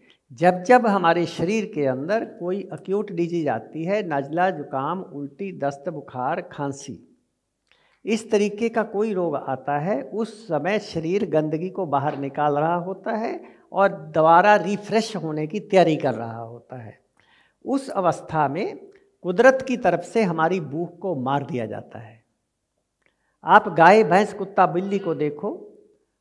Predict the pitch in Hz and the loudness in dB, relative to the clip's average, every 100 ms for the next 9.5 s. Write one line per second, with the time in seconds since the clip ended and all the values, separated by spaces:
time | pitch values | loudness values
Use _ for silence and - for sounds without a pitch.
0 | _ 139 196 - - - - 135 165 165 | _ -2 0 0 -4 -16 -10 -4 2 8
1 | 214 208 180 180 170 175 202 - 156 180 | 8 8 0 -2 -2 0 0 0 -2 -2
2 | 180 135 139 180 - 151 147 117 101 107 | -2 -2 -6 -6 -8 -10 -10 -10 -12 -14
3 | 107 98 98 107 _ _ _ _ _ 151 | -16 -18 -20 _ _ _ _ _ _ -2
4 | 170 175 185 190 143 151 180 214 165 - | 2 0 0 -2 -2 -2 -4 -6 -10 -8
5 | 185 - 139 143 151 208 185 135 - 196 | -10 -2 2 2 2 -2 -2 -2 -4 -6
6 | 160 156 156 127 - 117 107 98 - _ | -2 -4 -4 -10 -14 -16 -16 -16 -20 _
7 | _ _ _ _ _ _ _ _ _ _ | _ _ _ _ _ _ _ _ _ _
8 | - 202 226 170 151 160 196 240 226 247 | 2 2 2 2 2 4 4 4 4 4
9 | 185 147 113 98 - | 4 2 0 -4 -14